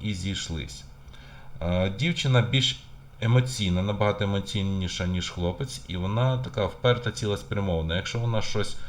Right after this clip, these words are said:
захоче зробити, вона це буде робити, довбати, ковпати, поки там стіну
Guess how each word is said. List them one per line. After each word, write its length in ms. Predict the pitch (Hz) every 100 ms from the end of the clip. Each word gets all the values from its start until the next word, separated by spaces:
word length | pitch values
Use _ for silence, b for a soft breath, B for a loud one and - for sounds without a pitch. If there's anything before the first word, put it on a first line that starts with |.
| b b b 87
захоче 480 | 101 - 110 -
зробити, 460 | 95 107 107 156 127
вона 260 | 101 101 104
це 140 | 104
буде 220 | 95 95
робити, 420 | 95 104 131 127
довбати, 460 | 90 87 85 107 95
ковпати, 800 | - 87 104 104 - 95 90 87 -
поки 560 | 92 - 87 87 80 73
там 300 | 87 82 73 69
стіну 580 | - - 139 127 110